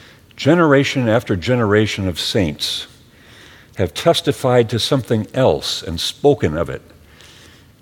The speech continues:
In the mystery of faith, we find a hand on us in the darkness.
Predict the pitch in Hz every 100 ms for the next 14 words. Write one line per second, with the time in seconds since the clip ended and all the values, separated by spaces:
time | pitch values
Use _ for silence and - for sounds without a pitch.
0 | _ 113 110 113 175 220 - 175 131 110
1 | - 170 107 - - 131 135 - 170 175
2 | 147 107 92 147 165 175 175 135 127 143
3 | 147 - 131 110 123 135 - 156 139 -